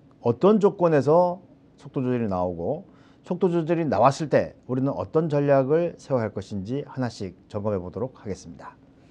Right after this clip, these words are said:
자, 먼저, 어, 누가 뭐라 해도, 어, 지난 시월에는 미국 시장이, 에, 굉장히 강한 베어마켓 랠리를 보였습니다.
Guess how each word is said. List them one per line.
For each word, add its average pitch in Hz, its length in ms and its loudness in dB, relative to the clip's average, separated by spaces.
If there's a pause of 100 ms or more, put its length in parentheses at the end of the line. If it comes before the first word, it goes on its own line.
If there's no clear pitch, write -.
(720)
자, 156 140 10
먼저, 170 320 12
어, 143 520 10
누가 151 240 6
뭐라 208 260 10
해도, 151 580 8
어, 95 340 -2
지난 160 300 2
시월에는 139 840 2
미국 143 300 -4
시장이, 139 320 -2
에, 90 600 -10
굉장히 123 280 -6
강한 123 440 -8
베어마켓 123 540 -4
랠리를 104 380 -4
보였습니다. 82 720 -10